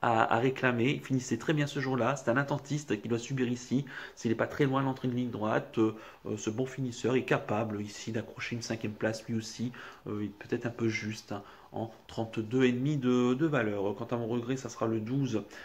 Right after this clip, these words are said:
Euh, il s'agit de Vezinaba, pensionnaire de Hiro, euh, Shimizu, la montre de Christian Demuro. Il a tiré le sept derrière le stade de départ. Alors oui, ça sera certainement l'un des concurrents les plus en vue.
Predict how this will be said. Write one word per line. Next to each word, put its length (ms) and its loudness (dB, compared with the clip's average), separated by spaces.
Euh, 120 0
il 80 -2
s'agit 260 0
de 120 0
Vezinaba, 760 0
pensionnaire 680 0
de 180 2
Hiro, 480 4
euh, 80 2
Shimizu, 460 -2
la 80 2
montre 160 2
de 60 2
Christian 320 -2
Demuro. 580 4
Il 80 4
a 60 4
tiré 400 0
le 240 4
sept 280 4
derrière 200 4
le 60 -4
stade 140 0
de 40 4
départ. 320 0
Alors 180 0
oui, 120 0
ça 120 -8
sera 140 -4
certainement 300 -4
l'un 120 4
des 120 2
concurrents 340 0
les 100 2
plus 420 -4
en 120 2
vue. 240 0